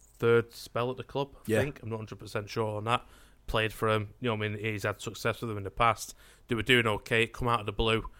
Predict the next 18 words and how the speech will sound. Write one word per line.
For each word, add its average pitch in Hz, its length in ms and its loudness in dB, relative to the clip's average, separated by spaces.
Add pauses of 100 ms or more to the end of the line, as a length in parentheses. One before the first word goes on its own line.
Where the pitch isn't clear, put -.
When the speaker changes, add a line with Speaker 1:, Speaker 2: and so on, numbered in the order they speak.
(520)
Speaker 1:
Um, 107 340 2 (880)
if 151 280 4
obviously 131 420 2
they 110 140 -6 (100)
do 156 160 6
go 120 220 6
up, - 200 2 (1300)
then 107 300 -6 (680)
it 117 140 -4
was 107 120 -8
the 107 60 -6
right 104 180 -4
decision, 107 400 -6
weren't 107 160 0
it? 104 60 -12
Really? 95 240 -8 (200)
Speaker 2:
Yeah. 104 360 -2 (440)
Speaker 1:
But 104 260 0